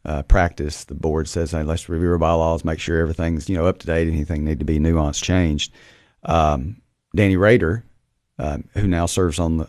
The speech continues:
on the Board of Trustees, was appointed by the council, uh, last year, actually saw that and said, and 'cause he was, uh, very much aware of both, uh, documents, he said, "This doesn't match.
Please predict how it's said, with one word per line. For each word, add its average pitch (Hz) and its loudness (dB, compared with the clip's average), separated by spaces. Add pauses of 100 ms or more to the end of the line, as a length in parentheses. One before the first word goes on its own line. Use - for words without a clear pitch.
on 82 -2
the 80 0
Board 80 0
of 76 -4
Trustees, 82 0
was 78 -2
appointed 78 -2
by 78 0
the 76 -8
council, 76 -4 (400)
uh, 71 -4
last 87 0
year, - -2
actually 87 -2
saw 101 4
that 71 -2
and 69 -4
said, 85 -2 (680)
and - -6
'cause 87 -2
he 87 -2
was, 73 -8 (140)
uh, 52 -10 (380)
very 87 0
much 85 -2
aware 85 0
of 76 -6
both, 85 -4 (480)
uh, 76 -6
documents, 95 0
he 92 -2
said, 82 -4
"This 110 -2
doesn't 90 0
match. 82 -4